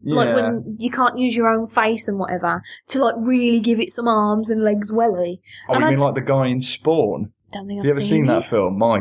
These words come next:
Speaker 2: God, he overacts sometimes. It's br-, it's brilliant. It's worth just watching for that. And he
Speaker 1: Mm.
Speaker 2: really, he really mugs it up. It's fantastic.
Speaker 1: <laughs>
Speaker 2: Absolutely fantastic. There's one bit where, wh-, whilst he's supposed to be talking, he's throwing his head backwards and forwards, like his head, but, like, to the,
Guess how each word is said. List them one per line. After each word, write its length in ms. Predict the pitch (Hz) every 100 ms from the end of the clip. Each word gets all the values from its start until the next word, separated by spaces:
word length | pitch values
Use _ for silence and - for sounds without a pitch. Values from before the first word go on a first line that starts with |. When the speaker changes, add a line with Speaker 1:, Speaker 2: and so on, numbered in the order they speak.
| - -
Speaker 2:
God, 300 | 120 107 104
he 80 |
overacts 560 | 101 101 95 98 98 -
sometimes. 480 | 113 95 113 98 101
It's 100 | 104
br-, 220 | 120 110 - -
it's 160 | 139
brilliant. 300 | 135 139 104
It's 100 | 123
worth 240 | 151 160 151
just 180 | 135 131
watching 320 | 120 - 104
for 120 | 120
that. 260 | 110 113 - -
And 120 | 127
he 120 | 120
Speaker 1:
Mm. 180 | 117 113
Speaker 2:
really, 300 | 113 110 107 101
he 120 | 95 107
really 320 | 107 104 101
mugs 300 | 101 101 -
it 80 | 104
up. 140 | 104 -
It's 100 | -
fantastic. 640 | - 98 95 104 95 - -
Speaker 1:
<laughs> 360 | - - _ - - - - -
Speaker 2:
Absolutely 420 | 123 113 113 104
fantastic. 600 | 113 104 117 101 - 107 -
There's 140 | 120
one 220 | 143 143
bit 140 | 127 113
where, 200 | 110 87
wh-, 240 | 120 117
whilst 300 | 120 117 -
he's 160 | 110 -
supposed 240 | 123 110
to 40 | 110
be 60 |
talking, 360 | 107 123 - 98
he's 200 | 98 -
throwing 300 | 123 110 98
his 140 | 104
head 220 | 123 117
backwards 360 | 127 - - 107
and 120 | 123
forwards, 280 | 139 151 165
like 200 | 135 127
his 160 | 147 135
head, 160 | 139 113
but, 80 |
like, 160 | 135 127
to 100 | -
the, 140 | 131